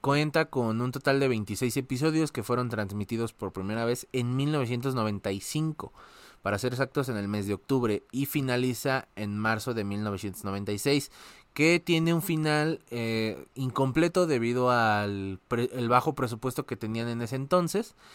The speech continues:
ya que era una serie que se hacía a la semana. Digamos que el episodio salía hoy lunes, este, quince, no sé, y,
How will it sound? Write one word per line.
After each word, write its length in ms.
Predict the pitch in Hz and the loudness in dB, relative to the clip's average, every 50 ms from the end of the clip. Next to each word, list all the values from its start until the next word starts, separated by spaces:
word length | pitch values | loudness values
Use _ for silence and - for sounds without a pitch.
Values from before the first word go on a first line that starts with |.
| - - - _ | -20 -20 -18 _
ya 140 | - 123 123 | 2 2 2
que 260 | - - 135 131 127 | 2 2 2 2 4
era 160 | 131 131 127 127 | 4 4 2 2
una 180 | 131 131 123 | 2 0 0
serie 320 | 120 - 135 127 131 131 127 | 0 0 0 2 2 0 0
que 140 | - 113 | -2 -6
se 100 | - - | -4 -4
hacía 680 | 110 107 - - 123 120 123 120 120 120 123 117 - - _ _ _ _ _ | -6 -6 -4 -4 0 2 4 4 6 4 4 2 0 -4 _ _ _ _ _
a 120 | 117 117 | 2 2
la 140 | 117 110 104 | 2 2 0
semana. 480 | - 120 113 117 120 113 101 90 87 - - - | -2 -4 -2 -2 -2 -2 -2 -6 -10 -12 -14 -10
Digamos 480 | 92 95 98 107 113 120 123 117 - | -8 -4 -2 -2 0 0 -2 -4 -4
que 400 | - 117 110 110 104 101 101 101 | -2 0 0 2 2 2 2 0
el 100 | 101 104 | 0 -2
episodio 440 | 101 - - 101 - 117 117 120 113 | -4 -4 -6 -4 -4 -2 -2 -2 -2
salía 600 | - 113 110 113 117 117 113 110 107 107 107 - - - | -2 -2 0 0 0 2 4 4 6 4 4 2 0 -4
hoy 340 | - 110 117 123 127 123 120 | 0 2 4 4 4 4 2
lunes, 640 | 120 120 120 127 131 127 127 127 123 123 120 - - - - - - - - - - - _ _ _ _ _ _ _ _ _ _ _ _ - - | 0 0 -2 0 -2 -2 -2 -2 -4 -4 -6 -8 -14 -20 -20 -20 -20 -20 -20 -20 -20 -20 _ _ _ _ _ _ _ _ _ _ _ _ -16 -10
este, 1040 | 92 95 92 - - - - 101 98 95 92 92 95 95 95 92 95 92 90 92 - _ _ | -8 -8 -8 -8 -10 -6 -4 -2 0 0 0 -2 -2 -2 -2 -2 -2 -4 -6 -8 -12 _ _
quince, 520 | - 143 165 190 202 190 - 208 262 320 - _ _ _ _ - | -4 -2 0 0 0 0 0 -2 -2 -2 -8 _ _ _ _ -8
no 180 | 104 104 104 - | -6 -6 -6 -2
sé, 240 | - 135 185 277 - _ _ _ _ _ _ _ _ _ _ _ | -2 -4 -4 -4 -8 _ _ _ _ _ _ _ _ _ _ _
y, 380 | 120 127 147 170 185 185 160 | -6 -4 -2 -2 -2 -4 -6